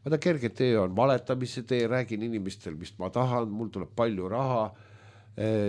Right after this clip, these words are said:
ma elan hästi, või ma lähen tõe teed, et mind huvitab päris, ma saan peksa, ma saan kaotusi, aga takkajärgi öeldes, et, et,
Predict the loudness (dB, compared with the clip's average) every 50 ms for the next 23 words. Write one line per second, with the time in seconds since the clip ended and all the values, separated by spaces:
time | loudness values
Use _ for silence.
0 | 2 4 4 2 2 0 2 2 2 4 2 2 0 0 -2 -2 -2 -4 -8 -10
1 | -10 -10 -6 -4 -2 0 2 2 2 2 0 -2 -4 -4 0 2 4 4 4 4
2 | 2 2 0 2 2 0 -2 -4 -10 -12 -8 -6 -6 -6 -4 -4 -2 -2 -2 -4
3 | -6 -10 -12 -6 0 2 2 4 4 2 0 -2 -6 -14 -20 -20 -20 -20 -20 -20
4 | -16 -8 -4 0 2 4 4 2 2 0 0 -2 0 0 -2 -4 -2 -2 0 0
5 | 0 -2 -6 -10 -12 -6 0 2 2 2 2 0 -6 -18 -20 -16 -4 0 4 6
6 | 6 6 6 6 6 6 6 4 2 0 -2 -2 -2 -2 -4 2 6 8 8 10
7 | 8 6 4 0 -2 -2 0 -2 -2 -4 -4 -6 -10 -18 -20 -20 -20 -20 -20 -20
8 | -20 -20 -10 -6 -4 -2 0 0 0 0 0 0 -2 -4 -4 -2 -2 -2 -4 -4
9 | -4 -2 0 0 0 -2 -6 -8 -10 -8 -8 -8 -8 -10 -12 -16 -20 -20 -20 -20
10 | -20 -20 -20 -20 -20 -16 -8 -6 -6 -6 -6 -10 -16 -18 -18